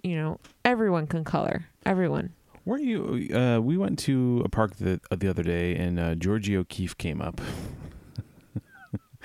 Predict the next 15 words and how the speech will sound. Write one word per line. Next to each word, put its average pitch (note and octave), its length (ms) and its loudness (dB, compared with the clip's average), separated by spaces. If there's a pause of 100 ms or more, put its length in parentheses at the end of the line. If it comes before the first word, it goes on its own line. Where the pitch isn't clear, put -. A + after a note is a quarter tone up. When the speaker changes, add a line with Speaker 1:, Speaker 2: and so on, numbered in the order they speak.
(280)
Speaker 2:
As D#3 200 0
she G#2+ 120 0
does, F#2+ 260 2
as F#2+ 80 0
we G2 100 0
talk F2+ 200 0
about F2 260 0
artists. F2+ 340 -2 (480)
But, C3+ 220 0
uh, D3 220 4 (640)
weren't A3 280 0
you G3 100 0
saying D#3+ 340 2
that C3 180 0
she A#2+ 1080 0